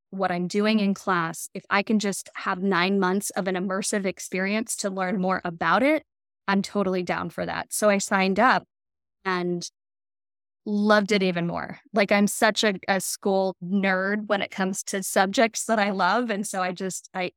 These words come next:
ate everything up. I did the program, finished my nine-month program, earned my yoga teacher certification. And at the end of that, I actually did not feel comfortable teaching yoga at all.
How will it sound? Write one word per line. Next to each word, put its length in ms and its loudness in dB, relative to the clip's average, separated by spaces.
ate 160 4
everything 420 0
up. 240 -2
I 80 0
did 280 2
the 100 2
program, 760 -2
finished 560 0
my 140 -8
nine-month 500 -4
program, 540 -4
earned 380 4
my 120 2
yoga 340 2
teacher 360 -8
certification. 1300 -2
And 220 0
at 160 0
the 200 -6
end 240 2
of 120 2
that, 280 0
I 180 -2
actually 500 -2
did 200 -4
not 240 -2
feel 220 -6
comfortable 680 0
teaching 480 -2
yoga 520 0
at 180 4
all. 360 2